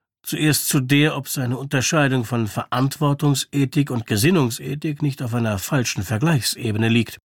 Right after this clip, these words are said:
Sind Gesinnung und Verantwortung eigentlich Gegenbegriffe? Sie sind es nicht. Nebenbei,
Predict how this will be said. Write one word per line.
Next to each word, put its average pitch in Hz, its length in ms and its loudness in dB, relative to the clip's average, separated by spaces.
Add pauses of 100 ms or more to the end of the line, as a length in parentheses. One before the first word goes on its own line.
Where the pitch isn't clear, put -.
(680)
Sind 127 400 0
Gesinnung 131 720 4 (640)
und 104 120 -10
Verantwortung 131 920 0
eigentlich 107 720 -6 (160)
Gegenbegriffe? 107 840 0 (960)
Sie - 160 -4
sind 101 240 -2
es 80 100 -8
nicht. 110 380 0 (160)
Nebenbei, 113 520 0